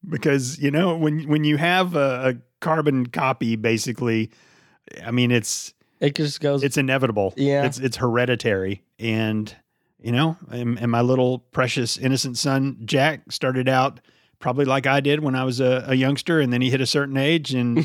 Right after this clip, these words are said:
Speaker 1: and
Speaker 2: <laughs>
Speaker 1: that hormone released, and, and all that shit that, that, that I put in there with my awesome sperm just kinda knocked loose, and, uh, you know, he was, Jack was born.
Speaker 2: But I also think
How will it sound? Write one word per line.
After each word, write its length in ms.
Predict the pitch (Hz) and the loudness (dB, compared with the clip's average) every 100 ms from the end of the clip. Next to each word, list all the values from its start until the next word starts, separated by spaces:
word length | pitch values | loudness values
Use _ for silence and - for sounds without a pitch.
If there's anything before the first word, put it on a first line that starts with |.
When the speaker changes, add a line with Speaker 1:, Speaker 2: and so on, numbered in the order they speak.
| - | 0
Speaker 1:
and 520 | 127 208 - 170 160 | 0 0 0 -2 0
Speaker 2:
<laughs> 20 | |
Speaker 1:
that 180 | 131 131 | 0 0
hormone 520 | - 143 143 143 147 | -2 -2 0 0 0
released, 480 | 139 135 135 180 - | 0 0 0 -2 -2
and, 220 | 127 117 120 | -2 -2 -4
and 140 | 123 | -2
all 140 | 131 131 | -2 -2
that 180 | 131 | -2
shit 340 | - 151 151 131 | -2 -2 -2 -4
that, 260 | 131 120 131 | -6 -4 -6
that, 300 | 120 113 120 | -6 -6 -2
that 120 | 123 | 2
I 100 | 131 | 2
put 200 | 127 135 | 2 2
in 140 | 131 135 | 2 2
there 180 | 139 143 | 2 2
with 180 | 120 | 2
my 160 | 113 113 | 2 0
awesome 320 | 123 120 120 | 0 0 -4
sperm 420 | - 123 139 165 | -2 0 0 -2
just 220 | 170 123 - | -4 -6 -4
kinda 300 | 139 127 123 _ - - _ - | -4 -4 -6 _ -20 -20 _ -6
knocked 340 | 127 143 160 | 0 2 2
loose, 400 | 147 151 208 - | 2 2 2 0
and, 240 | 147 139 139 | 0 0 0
uh, 260 | 139 131 135 _ - | -2 -4 -6 _ -12
you 120 | 131 | -4
know, 240 | 156 196 - - | -2 -2 -4 -6
he 140 | 127 165 | -2 0
was, 360 | 170 147 - _ _ _ - | 0 -2 -10 _ _ _ -12
Jack 260 | 110 151 175 | 0 0 2
was 100 | 190 | 0
born. 380 | 170 214 170 - _ _ _ | 0 0 -2 -10 _ _ _
Speaker 2:
But 300 | - 147 143 - | -2 0 0 2
I 120 | 147 | 2
also 240 | 160 160 | 2 0
think 400 | 165 151 135 - | 0 0 0 -8